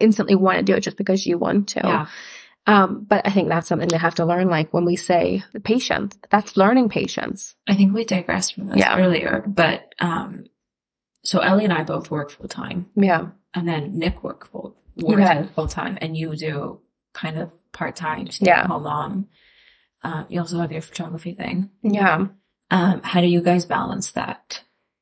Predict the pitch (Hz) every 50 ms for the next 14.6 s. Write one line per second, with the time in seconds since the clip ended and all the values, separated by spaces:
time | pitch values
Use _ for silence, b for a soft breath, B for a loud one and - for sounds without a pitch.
0 | _ _ - 185 180 170 151 143 - - _ _ - - 185 180 160 - - -
1 | 185 156 156 151 147 151 - - 156 147 - 151 143 - - 151 151 - - 160
2 | 151 - - - - _ _ _ _ - 156 - 175 - - 185 180 - - 185
3 | 175 170 170 180 185 180 - 190 185 170 165 165 165 160 - - 156 156 156 165
4 | 160 160 - - 151 147 202 202 - _ - 226 - - 175 - 190 185 170 180
5 | 175 170 180 170 185 202 220 185 156 151 - - - - - - - - - -
6 | 202 - - - - - 202 202 214 233 247 - - - 202 - _ _ - 247
7 | 247 254 262 269 277 285 254 220 220 214 - - - 202 190 185 - 190 - -
8 | - - - - - - - 196 - - 202 190 196 - 202 190 202 190 - 165
9 | 147 196 - - - - - - 202 196 196 185 175 190 - - - - - -
10 | - - - - 262 - 196 196 170 165 202 208 202 - 208 196 170 151 170 -
11 | - 180 208 196 185 190 - - - - 202 180 190 202 196 - - - 180 -
12 | - 190 190 190 196 208 - 196 196 202 196 - - 196 - - 208 208 214 196
13 | 190 196 208 214 - - 202 - 226 208 208 208 202 - 220 220 208 - - -
14 | 196 196 - - - - 214 196 160 139 147